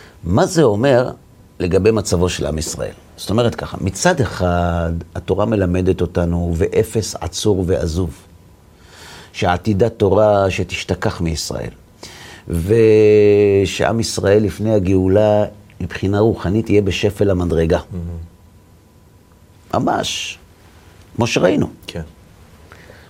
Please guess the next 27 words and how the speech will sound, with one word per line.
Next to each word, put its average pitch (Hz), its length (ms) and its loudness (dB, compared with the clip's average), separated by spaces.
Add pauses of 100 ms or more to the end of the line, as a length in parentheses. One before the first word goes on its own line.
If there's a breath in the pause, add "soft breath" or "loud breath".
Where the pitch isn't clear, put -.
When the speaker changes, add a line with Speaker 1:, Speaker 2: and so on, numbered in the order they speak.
(120)
Speaker 1:
המלכות 110 480 -2
תהפוך 98 400 -2
למינות, 95 640 0
בית 95 220 0
הוועד 95 380 2
יהיה 98 160 2
לזנות, 92 880 -4 (100)
אה, - 380 -8 (500)
הכל. 143 280 0 (260)
Speaker 2:
כן. 85 160 -12 (720 soft breath)
Speaker 1:
זאת - 60 -10
אומרת, 165 220 2
אפס 254 400 2
רוחניות, 135 720 2 (480)
אפס 175 260 2
מצוות. 151 580 2 (3000 soft breath)
והתורה 87 480 0
מצד 113 320 -2
שני 107 260 0
אומרת 113 520 4
שעם 92 220 0
ישראל 107 300 2
יחזור 107 420 2
לארץ 90 240 0
ישראל 76 280 -4
לפני - 220 -6
הגאולה. - 340 -8